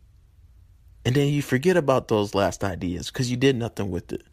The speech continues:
And then you're not gonna do anything with this new idea, so you get another one and another one that keeps on compounding and compounding. So when are you gonna do something with the ideas in your head? You know what? I was about to do something else, but let's go ahead and talk about this. So, like, with ideas, guys,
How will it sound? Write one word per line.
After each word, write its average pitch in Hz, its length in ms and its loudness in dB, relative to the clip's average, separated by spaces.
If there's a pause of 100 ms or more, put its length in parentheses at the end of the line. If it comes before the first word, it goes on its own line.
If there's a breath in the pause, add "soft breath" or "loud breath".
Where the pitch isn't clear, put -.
(560 soft breath)
And 151 100 0
then 143 140 4
you're 135 100 0
not 135 180 0
gonna 117 160 -2
do 131 140 2
anything 123 320 0
with 120 140 -2
this 123 160 0
new 147 180 0
idea, 123 380 2
so 127 100 -4
you 123 120 0
get 131 100 0
another 131 320 0
one 123 120 0
and 123 120 0
another 127 260 0
one 123 120 0
that 120 80 -2
keeps 127 180 -4
on 123 140 0
compounding 127 440 -2
and 123 80 -6
compounding. 135 380 -2 (220 loud breath)
So - 120 4
when 247 220 4
are 277 40 0
you 254 140 2
gonna 202 260 2
do 175 200 2
something 156 340 0
with 143 160 0
the 139 140 2
ideas 131 400 0
in 104 80 -2
your 104 80 -2
head? 104 160 -2
You 208 80 0
know 196 160 2
what? 190 140 4
I - 20 6
was 185 100 2
about 190 160 0
to 170 60 -12
do 160 100 0
something 147 340 -2
else, 139 120 -2
but 165 160 0
let's 214 100 0
go 151 120 -2
ahead 139 100 2
and 107 100 -2
talk - 220 2
about 85 280 -2
this. 67 200 -6 (340 loud breath)
So, 160 320 4
like, 147 400 0 (280 loud breath)
with 196 260 4
ideas, 139 640 2
guys, 107 440 0